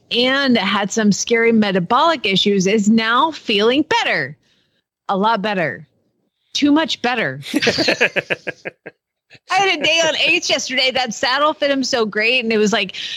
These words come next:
three days of wearing a blanket and rain and all this. And I whipped the blanket off of him. We have, like, a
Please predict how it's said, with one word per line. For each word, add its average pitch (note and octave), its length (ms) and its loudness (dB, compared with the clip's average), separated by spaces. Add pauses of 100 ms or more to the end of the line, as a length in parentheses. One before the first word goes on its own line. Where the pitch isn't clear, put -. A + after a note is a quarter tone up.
(160)
three D4+ 400 2
days C4 400 0
of A3+ 160 0
wearing B3 380 2
a A3+ 60 0
blanket A#3 680 2
and G#3+ 220 2
rain A3+ 340 2
and A3 60 4
all G3+ 160 2
this. G#3+ 220 0
And A3 100 2
I G3+ 80 0
whipped A3 340 0
the - 80 -2
blanket C4 360 0
off A3 220 0
of G3+ 180 -4
him. G#3 180 2
We G#3 100 2
have, G3+ 120 -6
like, F3+ 180 -2
a F#3 120 0